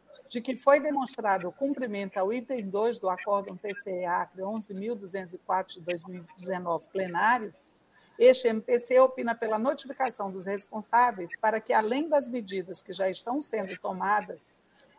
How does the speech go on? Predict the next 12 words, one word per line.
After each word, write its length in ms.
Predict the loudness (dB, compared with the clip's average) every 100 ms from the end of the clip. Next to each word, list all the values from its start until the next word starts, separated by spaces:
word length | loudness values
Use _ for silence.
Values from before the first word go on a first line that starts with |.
| _
a 140 | 6
fim 260 | 6 2 0
de 120 | 4
evitar 500 | 2 2 0 0 2
o 100 | 0
acúmulo 460 | -4 -2 -2 0 0
ilegal 560 | 0 0 2 2 2
de 140 | -2 -6
cargos 460 | -4 -4 -4 -6
públicos, 680 | -4 -4 -4 -6 -12 -16 -20 _ _ _
que 80 | 2
exijam 760 | 6 6 4 -2 0 2 0